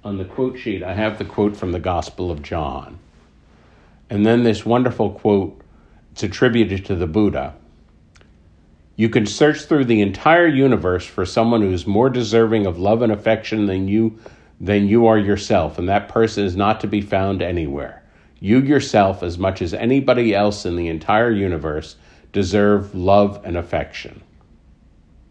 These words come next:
From Saint Augustine,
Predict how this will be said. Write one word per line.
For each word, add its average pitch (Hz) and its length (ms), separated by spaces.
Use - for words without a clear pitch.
From 98 160
Saint 113 260
Augustine, - 640